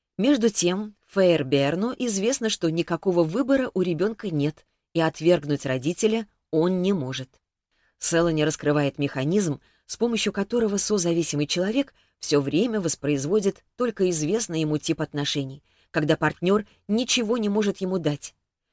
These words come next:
Фейерберн понимал ожидание и возбуждение,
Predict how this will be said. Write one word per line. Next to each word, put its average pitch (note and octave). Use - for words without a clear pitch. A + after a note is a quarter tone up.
Фейерберн F#3+
понимал F#3+
ожидание D#3+
и G3+
возбуждение, E3